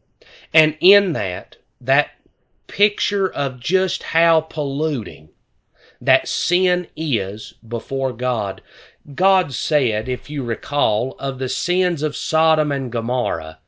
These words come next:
that it had come up before the Lord. And what a stink and an abomination that sin is before the Lord.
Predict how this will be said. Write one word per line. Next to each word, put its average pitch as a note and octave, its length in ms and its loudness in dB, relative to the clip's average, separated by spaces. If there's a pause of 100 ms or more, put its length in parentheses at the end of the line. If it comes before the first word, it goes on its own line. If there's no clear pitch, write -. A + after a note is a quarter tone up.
(540)
that D3+ 220 4
it D#3+ 140 4
had C#3 240 0
come F#3+ 400 -2
up D#3+ 340 0
before C3+ 680 -2
the G#2+ 120 -4
Lord. F2+ 540 -4 (840)
And C#3+ 240 0
what F3+ 200 2
a E3+ 120 2
stink C3+ 720 -4
and A#2 100 -4
an A2+ 100 -2
abomination B2 1200 0 (580)
that A#2+ 240 -2
sin D3+ 540 0
is G2+ 320 -6
before A#2 400 -4
the A#2+ 100 -4
Lord. A2 400 -2